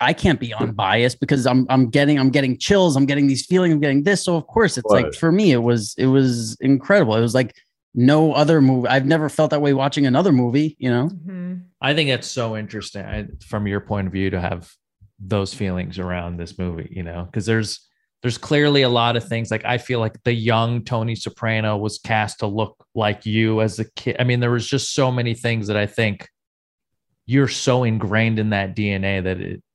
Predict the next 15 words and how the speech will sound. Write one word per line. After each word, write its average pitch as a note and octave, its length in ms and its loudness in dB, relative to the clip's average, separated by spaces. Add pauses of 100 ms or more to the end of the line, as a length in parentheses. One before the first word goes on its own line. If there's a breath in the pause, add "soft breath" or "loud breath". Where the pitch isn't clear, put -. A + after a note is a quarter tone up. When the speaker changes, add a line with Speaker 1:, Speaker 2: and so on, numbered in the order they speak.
(140)
Speaker 4:
of - 140 -16
course A2 340 -4
it G#2 60 -4
would G2 120 -6
evoke F#2 460 -4
those F#2+ 240 -8
things, F#2 240 -8
but F#2+ 100 -6
I F#2 40 -4
love F#2+ 260 -4
hearing F#2 400 -8
that F#2+ 240 -14 (640)
from F#2 260 -10
you. F2 120 -6
Speaker 3:
Yeah. E2+ 180 -10